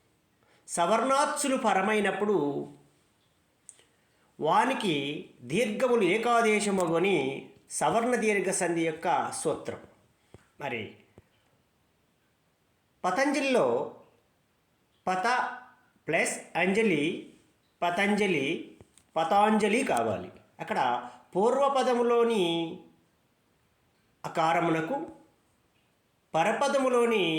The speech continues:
అకారం పరమైనప్పుడు ఆ రెండింటి మధ్య సంధి జరిగినప్పుడు పతాంజలి కావాలి. కానీ సవర్ణ దీర్ఘ సంధిని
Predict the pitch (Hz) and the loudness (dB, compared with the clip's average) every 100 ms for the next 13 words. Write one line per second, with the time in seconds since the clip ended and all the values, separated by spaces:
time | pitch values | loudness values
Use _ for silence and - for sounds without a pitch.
0 | 156 156 - _ - 135 170 170 170 175 | -4 -8 -14 _ -12 -8 0 2 2 2
1 | 170 165 170 165 165 233 302 - - _ | 0 0 0 0 -2 -4 -6 -10 -16 _
2 | _ _ _ _ - 170 156 147 175 262 | _ _ _ _ -2 2 2 2 0 0
3 | 302 294 240 208 175 214 151 143 139 - | 0 -2 0 -2 0 0 2 2 -2 -6
4 | - _ _ _ - - 175 196 233 180 | -16 _ _ _ -14 -4 0 0 0 0
5 | 160 180 185 170 170 175 139 131 139 - | 0 2 0 -2 -2 0 0 -4 -6 -12
6 | - _ _ _ _ _ _ _ _ _ | -20 _ _ _ _ _ _ _ _ _
7 | - 160 190 214 240 226 220 180 175 - | -6 2 4 6 4 4 2 2 2 0
8 | 117 117 95 - - _ _ _ - 139 | 0 -2 -6 -10 -20 _ _ _ -4 -2
9 | 180 359 - - - _ _ _ _ _ | 0 -2 -6 -12 -20 _ _ _ _ _
10 | _ _ _ _ _ _ _ _ _ _ | _ _ _ _ _ _ _ _ _ _
11 | _ - - 170 208 262 285 254 247 220 | _ -10 0 2 2 2 0 0 0 0
12 | 226 233 214 208 208 190 | 0 0 2 2 2 2